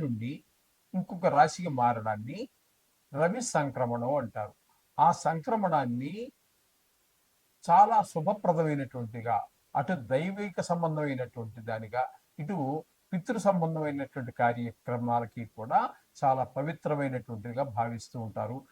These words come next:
పెద్దలకి తర్పణాలు వదలడం ఉంటుంది, చనిపోయినటువంటి వారికి మామూలు పూజలకి,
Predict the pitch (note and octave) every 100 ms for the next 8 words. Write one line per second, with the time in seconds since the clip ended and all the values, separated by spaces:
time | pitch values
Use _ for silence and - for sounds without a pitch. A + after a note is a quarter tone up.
0 | _ - B2+ A2+ B2 A#2+ A#2+ - B2 B2
1 | A#2+ A2 A2+ A2+ A2+ G#2 G#2+ A2 A#2 _
2 | _ - B2+ A2 B2 A2+ G2+ A2+ G2+ A2
3 | G#2 G2+ A#2+ A#2 _ _ C#3+ E3 E3 C#3
4 | - D#3 D3+ C3+